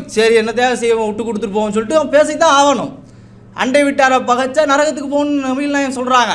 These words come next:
அவங்களுக்கு தொல்லை கொடுத்தா நரக-, நரகவாதின்னு சொன்னாங்க. அப்போ என்னதான் நடந்தாலும் எனக்கு நான் தப்பிக்கணும்னு சொன்னா அவங்களோட பேசி தான்ப்பா ஆகணும்னு சொல்லிட்டு ஒரு சோசியல் சிஸ்டம் இங்க இஸ்லாத்துல இருக்குது. ஆக இது போன்ற விஷயங்களை நீங்க பார்க்கலாம்.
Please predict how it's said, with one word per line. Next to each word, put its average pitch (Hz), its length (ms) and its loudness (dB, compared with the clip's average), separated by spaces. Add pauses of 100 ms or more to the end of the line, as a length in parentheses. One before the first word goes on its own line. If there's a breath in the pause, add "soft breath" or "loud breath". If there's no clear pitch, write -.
(200)
அவங்களுக்கு 214 360 -4
தொல்லை 262 220 2
கொடுத்தா 262 260 -2
நரக-, 277 440 2
நரகவாதின்னு 277 680 2
சொன்னாங்க. 202 240 -2 (640 loud breath)
அப்போ 330 560 2
என்னதான் 240 560 2
நடந்தாலும் 302 540 2 (400 loud breath)
எனக்கு 226 320 -2
நான் 220 260 2
தப்பிக்கணும்னு 233 440 -2
சொன்னா 233 280 0
அவங்களோட 233 200 0
பேசி 214 240 -2
தான்ப்பா 226 280 0
ஆகணும்னு 208 320 0
சொல்லிட்டு 220 160 -8
ஒரு 269 180 -2
சோசியல் 285 320 0
சிஸ்டம் 294 360 0
இங்க 262 140 -2
இஸ்லாத்துல 240 440 -2
இருக்குது. 165 260 -6 (800 loud breath)
ஆக 262 360 2
இது 240 200 -4
போன்ற 269 280 2
விஷயங்களை 240 420 0
நீங்க 220 160 -2
பார்க்கலாம். 170 480 -2